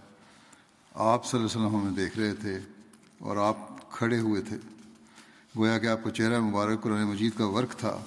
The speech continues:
پھر آپ صلی اللہ علیہ وسلم نے خوش ہو کر تبسم فرمایا اور ہمیں خیال ہوا کہ نبی کریم صلی اللہ علیہ وسلم کو دیکھنے کی وجہ سے ہم خوشی سے آزمائش میں پڑ جائیں گے۔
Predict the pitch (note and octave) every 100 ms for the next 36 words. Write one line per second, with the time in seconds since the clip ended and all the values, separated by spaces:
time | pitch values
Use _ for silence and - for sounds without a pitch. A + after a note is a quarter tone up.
0 | - - - - - - - - - A2+
1 | G#2+ A#2 - A#2+ A2 A2 G#2+ A2+ A2 G#2+
2 | - A2+ A2+ G2 G2+ - G2+ F#2 A#2 A2
3 | G2+ G2+ G#2 A#2 - - - - - -
4 | - _ - A2 A2 A#2 G#2 A2 G#2+ B2
5 | B2 G2+ - - - - - - - -
6 | - - G2+ A2 A#2+ A#2+ A#2+ A2 A2 G#2
7 | G2+ A2+ - G#2+ G#2+ A2+ A2 A2 G#2 G#2
8 | A2 A2+ G#2+ G2 - G2+ - - - -
9 | - - - - A2 - A#2 B2+ A2+ A2+
10 | G2+ G#2+ A2 - A2+ A2 F#2+ - G2